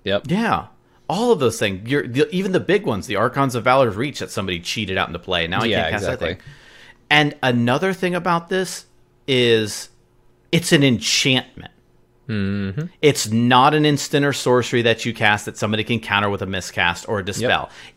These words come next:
Speaker 2: It's an enchantment. It's like Endurance in that aspect of its creature, you know, and we don't have the spells to help interact with that on the stack.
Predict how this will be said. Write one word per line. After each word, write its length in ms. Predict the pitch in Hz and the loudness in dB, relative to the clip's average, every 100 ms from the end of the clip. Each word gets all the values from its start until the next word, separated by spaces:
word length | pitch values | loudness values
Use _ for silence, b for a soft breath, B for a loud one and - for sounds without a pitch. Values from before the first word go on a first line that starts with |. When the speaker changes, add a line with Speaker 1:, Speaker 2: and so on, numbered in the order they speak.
| - | 0
Speaker 2:
It's 220 | 147 - | 2 2
an 100 | 127 | 2
enchantment. 540 | 110 110 139 117 98 127 | 0 -2 -2 -2 -4 -6
It's 220 | 117 - | -6 -2
like 360 | 113 131 123 b b b | 2 2 0 b b b
Endurance 600 | - 135 113 123 127 120 127 | 0 0 4 2 4 0 0
in 80 | |
that 180 | 110 107 | 2 2
aspect 560 | 104 101 - 104 95 - - | 2 0 -2 -2 -2 -6 0
of 400 | 107 101 92 - - | 2 2 -2 -8 -2
its 260 | 143 - - | 0 0 -8
creature, 960 | - - - 143 120 - 113 104 98 b b b b _ | -12 -8 -4 -2 -2 0 2 2 -2 b b b b _
you 140 | 123 | -2
know, 260 | 117 101 98 131 | 0 0 0 0
and 280 | 123 104 | 0 0
we 120 | 107 143 | 0 4
don't 180 | 139 | 4
have 220 | 107 117 98 | 4 2 2
the 60 | |
spells 420 | - - 107 95 | -2 2 2 2
to 100 | - | -4
help 400 | 95 101 85 _ _ - | -2 -2 -2 _ _ -20
interact 480 | - 143 113 107 110 | -8 -2 4 4 4
with 60 | 104 | 0
that 120 | 92 | -2
on 80 | 90 | -4
the 60 | 87 | -2
stack. 400 | 139 113 - | 2 2 0